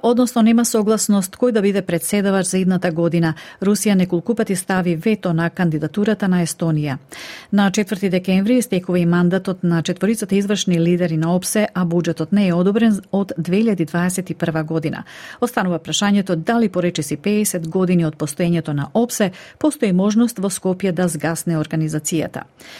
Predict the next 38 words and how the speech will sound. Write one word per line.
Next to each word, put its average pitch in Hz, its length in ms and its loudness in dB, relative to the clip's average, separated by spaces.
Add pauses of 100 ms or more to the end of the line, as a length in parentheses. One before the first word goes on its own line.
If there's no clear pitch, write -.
(260)
Конференцијата 240 680 2
на 208 140 4
опсе 196 160 -2
ќе 190 120 -2
се 190 120 -2
одржи 175 280 2
во 170 100 0
Скопје 190 420 -2
од 240 100 2
дваесет 180 420 -2
и 165 40 -6
девети 170 320 -2
ноември 165 420 0
до 156 120 -4
први 147 260 -2
декември, 214 540 2 (240)
каде 240 200 2
се 220 140 -2
очекува 208 420 0
да 180 120 2
пристигнат 190 500 0
седумдесет 240 540 0
и 170 80 -2
шест 196 320 -2
делегации 190 680 0 (200)
од - 180 -6
пеесет 208 420 -2
и 170 60 -4
седум 160 320 -2
земји 190 340 2
членки 185 500 0 (280)
и 226 120 2
од 190 100 0
деветнаесет 180 720 -2
земји 160 300 0
партнери 156 560 -4
на 151 260 -4
опсе. 139 360 -6